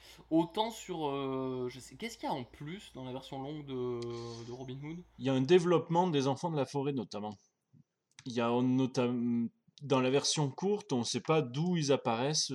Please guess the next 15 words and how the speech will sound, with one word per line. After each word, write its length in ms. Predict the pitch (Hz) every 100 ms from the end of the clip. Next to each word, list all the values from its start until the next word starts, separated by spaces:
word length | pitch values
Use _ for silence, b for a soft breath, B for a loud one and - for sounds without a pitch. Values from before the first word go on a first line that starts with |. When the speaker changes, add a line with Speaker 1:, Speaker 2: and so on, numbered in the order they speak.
| -
Speaker 2:
trop, 560 | - 131 151 151 139
ni 160 | 110 104
rien, 240 | - 156 175
alors 280 | 120 110
que 80 | -
dans 100 | 123
la 120 | 123
version 380 | 123 120 - 127
longue, 400 | 131 165 185 196 196 B B B _ 120
euh, 260 | 107 101
Marianne 800 | 107 131 127 131 151 151 131 104 -
et 140 | 160
Robin 540 | 139 135 123 151 180 190 - _ _ _ _ _
les 320 | 107 98 98
côtoient, 680 | - 117 - 143 170 226